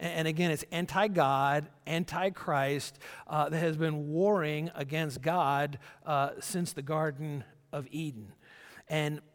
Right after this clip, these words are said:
the reason why this is really, like, so important is it's kind of a, it's kind of my job as a pastor, uh, that I take real seriously to, to warn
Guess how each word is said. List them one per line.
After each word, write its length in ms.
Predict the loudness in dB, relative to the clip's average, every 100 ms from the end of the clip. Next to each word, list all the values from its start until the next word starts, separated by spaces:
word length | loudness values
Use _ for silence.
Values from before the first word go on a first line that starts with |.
| _ _ _ _ _
the 100 | -4
reason 300 | 2 4 6
why 160 | 4 4
this 220 | 2 0
is 140 | -2
really, 220 | 0 2 2
like, 160 | 0
so 240 | -2 -2 -2
important 680 | -2 0 0 0 -2 -6 -4
is 280 | -4 -4
it's 180 | -10 -14
kind 260 | -10 -4 -2
of 140 | 2
a, 280 | 2 2 0 -8 -18 -18 -18 -20 -20
it's 100 | -10
kind 140 | -4 0
of 60 |
my 140 | 2 4
job 420 | 4 6 6 6
as 160 | 0
a 60 | -2
pastor, 680 | 0 2 2 0 -2 -2 -4 -14 -20 _ 0
uh, 380 | 4 6 4 0 -10 -20 _ _ -8
that 160 | -2
I 60 | -2
take 260 | 0 -2
real 160 | 0 -2
seriously 800 | -2 0 2 2 0 -2 -4 0
to, 160 | -2
to 160 | -2 -8
warn 760 | -6 -2 0 2 4 4 4